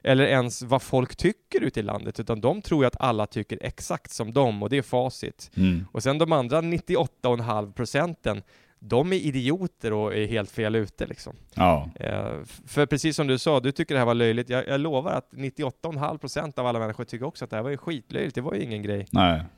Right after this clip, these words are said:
Speaker 1: Det var en låt, en låt där jag eh, gjorde en, en rappkaraktär, en sån här ortenrappare. De flesta rapparna är ju såna här ortenrappare, liksom.
Speaker 2: Mm.
Speaker 1: Där han egentligen tyckte att det var,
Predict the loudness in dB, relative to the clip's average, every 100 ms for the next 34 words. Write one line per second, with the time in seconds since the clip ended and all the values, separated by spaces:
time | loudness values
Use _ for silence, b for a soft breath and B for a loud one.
0 | -6 0 4 6 6 4 _ _ 0 4
1 | 6 6 2 -2 2 4 6 6 6 2
2 | _ _ _ _ _ _ 2 2 2 -2
3 | -4 4 4 6 4 4 -4 -10 -4 -2
4 | 2 2 4 2 4 2 2 2 2 2
5 | -2 -2 -2 -2 0 0 -2 -2 -2 2
6 | 2 2 _ 0 0 0 0 0 2 4
7 | 4 2 -2 2 2 2 0 -4 -4 -2
8 | -2 -2 -2 -4 -4 -4 2 4 2 -4
9 | B 2 4 6 6 4 0 2 4 2
10 | -2 -4 -2 -2 -4 0 2 2